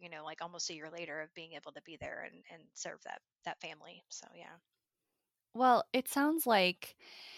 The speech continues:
Speaker 2: well, it sounds like you have a lot of coping skills just built into your work, but, um, we like to talk some self-care. So what are your favorite self-care things to do to take care of yourself?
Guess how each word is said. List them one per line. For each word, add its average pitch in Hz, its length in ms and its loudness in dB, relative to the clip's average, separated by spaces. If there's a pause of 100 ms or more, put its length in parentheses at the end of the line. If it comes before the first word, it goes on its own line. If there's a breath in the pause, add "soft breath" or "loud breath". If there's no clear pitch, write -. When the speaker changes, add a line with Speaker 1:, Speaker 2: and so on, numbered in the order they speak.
(120)
Speaker 2:
well, 226 200 12
it 240 120 6
sounds 320 300 8
like 285 180 4
you 233 200 8
have 190 480 8 (120)
a 202 80 6
lot 190 400 8
of 190 160 2
coping 175 460 4
skills 165 480 2
just - 260 0
built 185 280 6
into 170 360 2
your 160 220 2
work, 156 500 2 (460 loud breath)
but, 220 300 12 (200)
um, 190 260 8
we 185 160 6
like 220 200 10
to 277 80 4
talk 302 260 12
some 349 180 6
self-care. 185 760 8
So 226 120 4
what 220 100 10
are 254 40 10
your 269 120 8
favorite 220 460 8
self-care 262 460 6
things 247 300 4
to 277 100 -2
do 180 280 2
to 240 140 2
take 247 180 4
care 180 260 6
of 175 100 2
yourself? 175 600 2